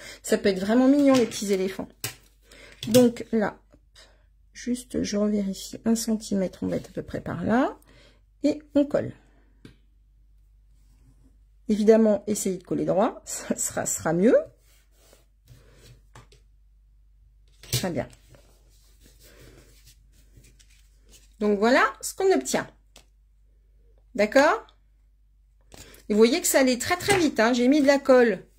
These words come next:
j'ai, j'ai identifié six centimètres, j'ai encollé ce volet-là et j'ai collé. Les hérissons, oui, Jocelyne, c'est une bonne idée.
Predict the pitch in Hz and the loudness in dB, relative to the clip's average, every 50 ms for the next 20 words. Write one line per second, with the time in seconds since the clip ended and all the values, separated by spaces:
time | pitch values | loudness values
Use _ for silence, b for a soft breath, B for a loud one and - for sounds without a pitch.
0 | - - - 220 - - 196 208 233 240 247 302 294 294 285 - 277 262 - 277 | -12 -6 -4 -4 -4 -2 -4 -4 -2 0 2 2 2 2 0 -2 -2 -2 0 -2
1 | 247 240 - - 254 - 254 240 233 - - 208 220 262 349 - - - - 202 | -2 -2 -2 -4 -4 -4 -4 -4 -4 -2 0 0 2 0 0 -2 -6 -10 -4 0
2 | 202 247 262 269 262 262 - 269 247 247 247 247 233 226 226 B B B B B | 2 4 4 4 2 2 2 2 2 2 2 0 -2 -4 -6 B B B B B
3 | - - - - - - 285 277 240 226 226 214 196 180 208 277 294 - - - | -14 -10 -8 -6 -2 0 0 2 4 4 4 4 4 4 2 0 -2 -4 -4 -2
4 | 294 277 285 277 - 254 196 160 - - - 196 196 180 156 156 160 156 - - | -2 0 -2 0 0 -2 -2 -2 -4 -8 -6 -4 -2 -2 -2 -2 -2 -2 -2 -2
5 | 294 403 - - 220 247 277 - - 214 190 - - - 202 185 - 165 156 - | -2 -2 -2 -4 -4 -4 -4 -4 -6 -6 -6 -4 -4 -4 -4 -4 -6 -10 -12 -10
6 | 180 175 156 175 190 190 190 165 139 - | -8 -6 -6 -6 -6 -6 -8 -10 -12 -14